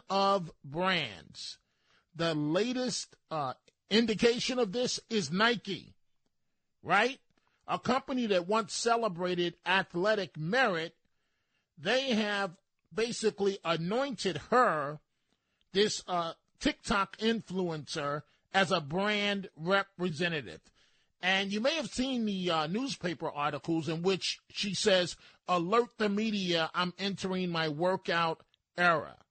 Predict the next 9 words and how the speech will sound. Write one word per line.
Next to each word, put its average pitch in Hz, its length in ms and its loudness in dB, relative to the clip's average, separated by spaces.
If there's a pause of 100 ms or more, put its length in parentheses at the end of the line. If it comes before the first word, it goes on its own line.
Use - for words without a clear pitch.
(300)
right? 160 300 -4
Showing 185 400 -2
off 175 260 -2 (580)
her 160 220 2
Nike 190 840 -2
sports 170 680 -2 (240)
bra. 131 420 -6 (1300)
Her 165 280 0
Nike 190 760 -2